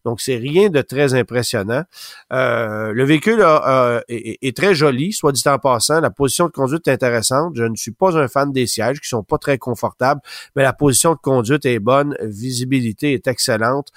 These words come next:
Euh, c'est une petite boîte carrée qu'on aime bien et qui, ironiquement,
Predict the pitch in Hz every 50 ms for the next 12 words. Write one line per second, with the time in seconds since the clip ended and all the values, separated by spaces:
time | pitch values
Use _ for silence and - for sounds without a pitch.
0 | - - - - _ - 123 120 120 117 117 113 110 110 107 - - 151 147 -
1 | - 143 139 131 135 156 160 151 - - 143 131 120 110 113 147 151 - 127 123
2 | 120 120 117 110 107 117 147 180 196 - 127 139 131 - - 147 151 - - 156
3 | 160 156 185 196 165 139 - - 143 160 185